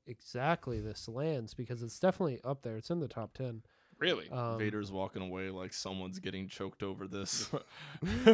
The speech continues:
Speaker 1: Yeah, it's, it
Speaker 2: Congratulations, Admiral, for, for your promotion.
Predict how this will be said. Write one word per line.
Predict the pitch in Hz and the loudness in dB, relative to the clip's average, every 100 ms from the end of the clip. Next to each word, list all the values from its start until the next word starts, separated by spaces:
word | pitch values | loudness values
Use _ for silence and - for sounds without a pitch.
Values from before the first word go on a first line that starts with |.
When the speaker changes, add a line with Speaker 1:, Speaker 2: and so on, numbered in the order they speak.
| 170 131 - - - - 131 113 - _ - | 10 4 2 0 0 -10 -12 -12 -14 _ 4
Speaker 1:
Yeah, | 180 165 | 8 8
it's, | 180 165 | 6 6
it | 147 | 8
Speaker 2:
Congratulations, | 135 143 139 143 156 151 135 120 | 12 12 12 12 10 10 6 10
Admiral, | 120 120 120 120 120 | 12 10 8 8 8
for, | 113 131 | 8 6
for | 120 - 156 131 | 6 2 6 8
your | 127 127 | 8 6
promotion. | 131 127 139 - 107 | 4 6 6 6 -4